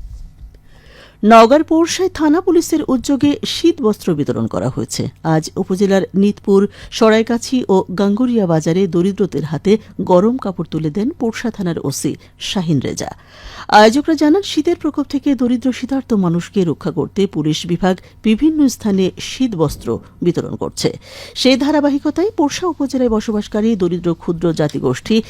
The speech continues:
বিভিন্ন হাটবাজারে কর্মরত নাইট গার্ড, গ্রাম পুলিশ ও অসচ্ছল একশো জন মানুষকে কম্বল প্রদান করা হয়। বিতরণ অনুষ্ঠানে স্থানীয় গণ্যমান্য ব্যক্তি ও পোরশা থানায় কর্মরত অন্যান্য পুলিশ সদস্যগণ উপস্থিত ছিলেন।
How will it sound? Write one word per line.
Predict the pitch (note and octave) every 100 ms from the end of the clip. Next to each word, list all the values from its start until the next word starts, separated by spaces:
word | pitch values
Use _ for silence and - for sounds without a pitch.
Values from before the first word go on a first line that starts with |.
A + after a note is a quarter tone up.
| - F#3+
বিভিন্ন | G#3+ B3 D4+ A3+
হাটবাজারে | A3 G3+ G3 F#3+ F3+ -
কর্মরত | D#3+ D#3+ D#3 D#3 E3 - D#3
নাইট | D#3+ F3 -
গার্ড, | C#3+ F#3 - - F3
গ্রাম | F#3+ G#3+ G#3
পুলিশ | A#3+ C4+ - G3+
ও | G3 E3+
অসচ্ছল | - C4+ - B3+ - E3
একশো | E3+ C4 A3
জন | E3+
মানুষকে | C3 C3 - C#3 - - -
কম্বল | G3+ F#3 F#3+
প্রদান | - B2+ A#2+
করা | C3 F2+ -
হয়। | - - - - - -
বিতরণ | A#3 D4 D#4+ D#4+
অনুষ্ঠানে | D4+ - F4+ G4 -
স্থানীয় | D#4+ D4 D4+
গণ্যমান্য | C#4 C4 B3+ A#3 A3
ব্যক্তি | G#3+ - C4 -
ও | G#3+ -
পোরশা | A#3+ - C#4
থানায় | A3+ G3+ F#3
কর্মরত | E3+ D#3+ D3+ D3 E3 -
অন্যান্য | F3 E3 E3+ -
পুলিশ | A3+ B3+ -
সদস্যগণ | G3 C#3+ - C#3+ F#2 E2 - - -
উপস্থিত | F#3+ E3+ - - -
ছিলেন। | D3 G2